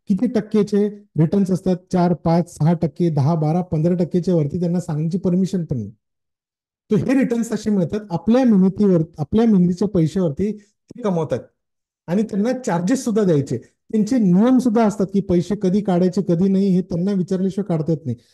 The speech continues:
हेच तुम्ही शिक्षण share मार्केटचं घेऊन हाच पैसा, जे दर महिन्याला तुम्ही share, अ, म्युच्युअल फंडमध्ये टाकता, हाच पैसा तुम्ही जर का share मार्केटमध्ये गुंतवायचं ठरवलं, तर तुम्ही investor आहात. Investor म्हणजे तुम्ही ज्या कंपनीचे shares घ्याल, त्या शेअर्सचे तुम्ही मालक असाल.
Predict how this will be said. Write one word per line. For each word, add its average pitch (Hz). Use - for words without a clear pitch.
हेच 277
तुम्ही 277
शिक्षण 247
share 226
मार्केटचं 208
घेऊन 160
हाच 240
पैसा, 135
जे 196
दर 196
महिन्याला 202
तुम्ही 208
share, 185
अ, 147
म्युच्युअल 190
फंडमध्ये 214
टाकता, 180
हाच 226
पैसा 220
तुम्ही 214
जर 220
का 226
share 220
मार्केटमध्ये 208
गुंतवायचं 170
ठरवलं, 139
तर -
तुम्ही 220
investor 202
आहात. 208
Investor 240
म्हणजे 220
तुम्ही 226
ज्या 208
कंपनीचे 226
shares 208
घ्याल, 170
त्या 214
शेअर्सचे 185
तुम्ही 196
मालक 175
असाल. 120